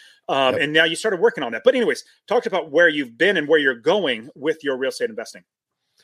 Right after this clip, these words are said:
Speaker 2: Yeah, for sure. Um, so thanks for the question. My wife earlier last year got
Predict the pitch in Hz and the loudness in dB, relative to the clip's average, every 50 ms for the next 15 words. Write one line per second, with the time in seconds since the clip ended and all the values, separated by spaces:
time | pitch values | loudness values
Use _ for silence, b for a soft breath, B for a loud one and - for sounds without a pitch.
0 | _ _ _ _ - - 127 123 - 120 107 - 127 117 92 82 - _ _ - | _ _ _ _ 0 0 0 2 0 -2 -2 0 0 0 0 -2 -8 _ _ 2
1 | 135 147 139 139 135 - - - - 147 139 131 127 - - - 170 180 - - | 4 4 4 4 0 -2 -4 0 2 4 4 2 2 0 -2 0 0 0 2 2
2 | 196 - - 156 - - - - - 95 131 170 208 226 160 117 90 95 101 98 | 0 2 2 2 0 0 -2 -6 -8 -6 -2 -2 0 0 -2 -2 -4 -4 -2 -2
3 | 90 87 85 78 - - _ _ _ _ _ _ _ _ _ _ - 117 123 131 | -2 -2 -4 -8 -14 -20 _ _ _ _ _ _ _ _ _ _ -2 2 2 4
4 | 143 139 131 117 107 104 101 101 101 95 - - - 104 98 92 87 82 85 95 | 4 4 4 4 2 2 2 2 2 2 0 -2 -2 -4 -4 -4 -4 -4 0 0
5 | 92 92 92 90 - _ | 2 2 0 -2 -4 _